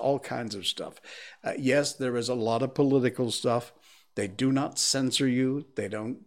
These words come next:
cut things out. They don't give you strikes. They don't throw you off the channel like YouTube does, but, um, but it's a pretty cool place. And it's not just political. It's got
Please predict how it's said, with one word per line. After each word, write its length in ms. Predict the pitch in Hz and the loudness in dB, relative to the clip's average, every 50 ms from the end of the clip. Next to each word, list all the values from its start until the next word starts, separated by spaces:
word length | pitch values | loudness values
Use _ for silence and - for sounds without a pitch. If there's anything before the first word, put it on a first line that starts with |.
| - _ _ | -20 _ _
cut 340 | - - - 139 - - - - | -8 -4 -4 -4 -4 -6 -8 -6
things 240 | 127 127 123 117 117 | -4 -2 -2 -2 -2
out. 300 | 117 117 120 120 - - | 0 0 -2 -2 -4 -6
They 100 | 107 98 | -4 -4
don't 220 | 117 120 - - | -4 -6 -6 -4
give 180 | 107 120 113 113 | -4 -4 -4 -4
you 140 | 113 110 | -6 -4
strikes. 800 | 110 - - - - - 135 120 120 120 120 - - - - - - - - - - - _ _ | -4 -4 -4 -4 -2 0 2 2 2 0 -4 -6 -6 -6 -6 -6 -8 -16 -20 -20 -20 -20 _ _
They 100 | - - | -8 -6
don't 220 | 95 113 117 - - | -4 -4 -4 -6 -8
throw 240 | - - 135 135 131 | -4 -2 2 2 4
you 260 | 127 131 127 123 123 | 4 4 6 6 4
off 220 | 123 117 117 - | 4 4 0 -2
the 80 | - 107 | -8 -6
channel 440 | - - 123 117 117 120 120 117 113 | -2 -2 0 0 0 0 0 0 0
like 260 | 107 101 101 92 - | -2 -2 -4 -6 -6
YouTube 500 | - 110 113 110 - - 113 107 98 101 | -6 -6 -6 -6 -6 -6 -6 -6 -6 -8
does, 360 | 107 101 98 101 95 92 107 | -6 -6 -6 -6 -8 -10 -12
but, 380 | 123 123 - 85 - _ - - | -10 -10 -10 -10 -10 _ -10 -8
um, 220 | - - - - - - - _ _ _ _ _ _ _ _ _ _ _ _ _ _ _ _ _ _ - - | -8 -8 -10 -12 -16 -20 -20 _ _ _ _ _ _ _ _ _ _ _ _ _ _ _ _ _ _ -16 -4
but 140 | - 107 113 | -2 -2 0
it's 140 | 107 - 120 | 0 -2 -6
a 40 | - | -4
pretty 220 | - 135 123 113 | -4 -4 -4 -4
cool 240 | - - 113 104 95 | -6 -6 -8 -8 -8
place. 360 | - 107 98 85 85 - - | -6 -8 -6 -6 -6 -6 -6
And 140 | - 120 131 | -6 -6 -6
it's 160 | 123 - - | -6 -6 -4
not 240 | 143 143 139 131 - | -2 -2 -2 -2 -4
just 220 | - 135 123 - | -4 -4 -4 -4
political. 520 | - 120 120 110 98 101 - - 69 - - _ - - - - - - - _ - | -4 -4 -4 -2 -4 -6 -10 -12 -18 -20 -20 _ -20 -20 -20 -20 -20 -20 -16 _ -6
It's 240 | 90 90 - - | -6 -4 -4 -4
got 300 | - 117 107 98 95 - | -4 -2 -2 -4 -4 -8